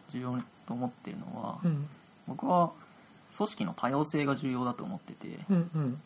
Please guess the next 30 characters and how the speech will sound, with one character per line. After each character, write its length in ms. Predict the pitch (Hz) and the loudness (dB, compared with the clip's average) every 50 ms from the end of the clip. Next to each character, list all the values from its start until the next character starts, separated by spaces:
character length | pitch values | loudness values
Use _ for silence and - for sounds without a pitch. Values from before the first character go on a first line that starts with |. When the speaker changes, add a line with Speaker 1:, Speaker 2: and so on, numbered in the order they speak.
| - - - - - - | -16 -20 -20 -20 -16 -6
Speaker 2:
う 60 | - 127 | 0 4
ん。 20 | |
Speaker 1:
同 100 | - 175 | 4 4
じ 80 | 180 190 | 4 4
よ 100 | 196 175 | 4 4
う 20 | |
な 100 | 139 107 104 | 4 2 2
人 180 | 104 98 110 | 2 0 0
間 180 | 117 123 123 117 | 0 2 0 0
ば 60 | 113 | 0
っ 40 | 117 | 0
か 100 | - 117 | -2 -2
り 60 | 110 | -2
集 220 | 101 - - - 107 | -2 -6 -8 -10 -10
め 60 | 107 | -10
て 100 | - - | -8 -8
も 240 | 92 87 87 87 - | -8 -8 -8 -6 -4
同 100 | 110 113 | -4 -4
じ 120 | 113 131 131 | -2 -4 -6
意 40 | - | -6
見 160 | - - - | -6 -10 -10
し 80 | - | -10
か 60 | - 64 | -12 -14
出 100 | - - | -14 -14
て 80 | - - | -14 -12
こ 80 | - | -12
な 120 | - - - | -10 -10 -10
い 40 | |
か 120 | - - - | -10 -10 -10
ら、 160 | - - - | -8 -10 -10